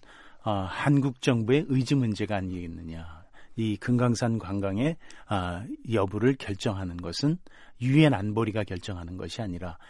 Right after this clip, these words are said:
그 대금의 투명성이라든지, 아, 대량 살상무기 개발에 전용되지 않는다라는 점에 대해서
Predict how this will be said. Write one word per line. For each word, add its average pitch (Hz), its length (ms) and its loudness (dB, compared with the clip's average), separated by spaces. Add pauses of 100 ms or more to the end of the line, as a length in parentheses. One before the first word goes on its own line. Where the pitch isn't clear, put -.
(140)
그 113 220 -6
대금의 107 720 -2
투명성이라든지, 95 1200 -2 (240)
아, 98 120 -8
대량 101 320 -2
살상무기 101 680 -4
개발에 95 400 -6
전용되지 113 560 -2
않는다라는 90 880 -8
점에 90 260 -10
대해서 87 380 -8